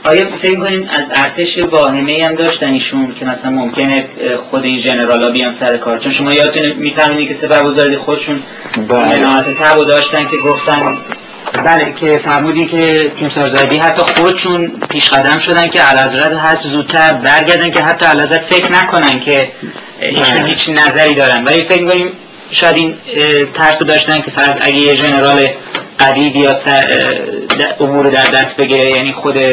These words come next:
Speaker 1: ممکن اصلاً بیاد سر کار و
Speaker 2: من تصور نمی‌کنم که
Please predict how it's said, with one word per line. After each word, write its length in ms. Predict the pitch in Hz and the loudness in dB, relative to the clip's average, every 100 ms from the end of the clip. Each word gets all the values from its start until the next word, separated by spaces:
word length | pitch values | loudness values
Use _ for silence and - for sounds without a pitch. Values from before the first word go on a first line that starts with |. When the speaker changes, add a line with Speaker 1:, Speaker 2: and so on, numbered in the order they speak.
| 127 | 0
Speaker 1:
ممکن 280 | 135 127 - | -2 -4 -2
اصلاً 360 | 135 131 139 135 | -2 -2 -2 -2
بیاد 220 | 131 135 | 2 0
سر 260 | 127 127 123 | 0 -2 -2
کار 340 | - 131 127 120 | -2 0 0 0
و 40 | 120 117 - - - - - - - - - - - - - - 185 | 2 0 -2 -10 -20 -20 -16 -16 -14 -16 -14 -12 -12 -12 -12 -4 0
Speaker 2:
من 180 | 202 | 0
تصور 640 | 202 165 - 143 135 156 151 | 2 0 2 2 4 2 2
نمی‌کنم 580 | 151 147 - 92 92 101 | 0 0 -2 -4 -4 -4
که 440 | 120 98 92 87 | -4 -2 -2 -4